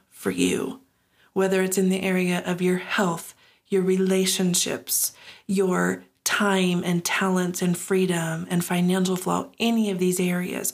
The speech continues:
all of these areas, if you're able to pick up on anything symbolically or imagistically,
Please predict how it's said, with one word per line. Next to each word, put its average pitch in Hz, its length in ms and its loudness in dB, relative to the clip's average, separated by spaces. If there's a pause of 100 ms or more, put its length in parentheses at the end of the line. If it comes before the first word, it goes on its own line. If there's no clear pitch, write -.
all 202 280 2
of 185 140 -2
these 175 180 -4
areas, - 680 -6 (1300)
if 196 180 2
you're 240 260 2
able 254 360 0
to 214 140 -2
pick 226 340 -4
up 226 240 -2 (120)
on 190 320 2
anything 202 840 0 (840)
symbolically 185 1080 2 (100)
or 180 280 0
imagistically, 190 1040 0